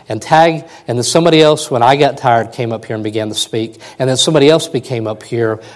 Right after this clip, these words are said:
we would not ever come close to exhausting how good our God is.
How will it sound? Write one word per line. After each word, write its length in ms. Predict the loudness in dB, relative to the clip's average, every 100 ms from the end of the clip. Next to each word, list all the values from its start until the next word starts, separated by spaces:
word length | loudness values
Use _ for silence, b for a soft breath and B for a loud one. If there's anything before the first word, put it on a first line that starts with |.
| B
we 200 | 2 2
would 180 | 2 0
not 380 | 2 0 0
ever 320 | 0 0 0 -2
come 240 | -4 -8
close 440 | -6 0 0 0
to 100 | -4
exhausting 800 | -8 -2 2 2 0 -6 -8 -8 -12 B B
how 360 | -2 2 2 0
good 640 | 0 2 4 2 0 -6 B
our 300 | 0 2 2
God 580 | 2 4 4 4 2 -4 b b -6
is. 520 | -4 -4 -8 -10